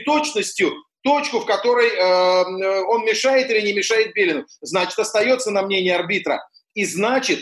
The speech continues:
ощущение, я к чему? И значит, есть ощущение, что арбитры принимают решение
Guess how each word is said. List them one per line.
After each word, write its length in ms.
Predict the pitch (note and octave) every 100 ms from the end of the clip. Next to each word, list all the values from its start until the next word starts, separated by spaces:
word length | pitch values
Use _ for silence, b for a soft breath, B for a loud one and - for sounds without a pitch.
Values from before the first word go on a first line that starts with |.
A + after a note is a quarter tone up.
| - _
ощущение, 800 | E3+ F3 G#3+ - - C4 A3 D#3+
я 140 | D3+ F#3+
к 80 |
чему? 480 | - A3+ A3 E3+ G#2+ - _ -
И 80 |
значит, 360 | D#3 A3 A#3+ -
есть 200 | A3 A3
ощущение, 720 | G#3+ G3+ - A3+ G3+ D3+ G2+ -
что 260 | - - F#3
арбитры 500 | F3 F3 - E3+ D#3+
принимают 560 | D#3+ E3+ G3 F#3+ E3 D#3+
решение 680 | D3 - F#3+ G#3 A3+ B3